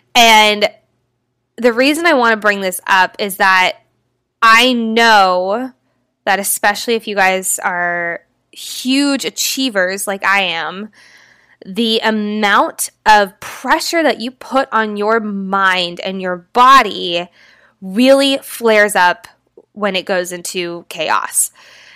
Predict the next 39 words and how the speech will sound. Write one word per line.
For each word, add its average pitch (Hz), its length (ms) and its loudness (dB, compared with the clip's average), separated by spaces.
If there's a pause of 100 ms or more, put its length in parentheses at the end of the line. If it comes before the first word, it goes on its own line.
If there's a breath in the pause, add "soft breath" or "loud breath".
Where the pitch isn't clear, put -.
(180 loud breath)
And 208 420 2
it's 214 200 -2
so 269 580 4
easy 226 460 -4
to 202 540 -2
rely 202 500 4
on 208 80 2
the 208 100 0
habit 208 380 2
of 185 140 -4
just - 220 -8
push 233 220 -8
through, 269 300 0
just - 220 -10
push 220 260 -8
through. 262 300 2
It 190 120 -2
shows 208 280 -4
you're 240 100 0
weak 269 320 -6
if 196 140 -14
you 226 120 -10
don't, 233 400 2
blah, 208 360 2
blah, - 0 -
blah. 226 420 6 (720 loud breath)
But 254 220 2
in 254 360 -2
true 311 500 -2
honesty, 254 540 0
the 196 200 -4 (120)
best 311 300 -4
thing 294 140 -2
that 262 100 -6
you 220 140 -10
can 208 140 -10
do 262 180 -6
is 196 180 -6
rest. - 560 -2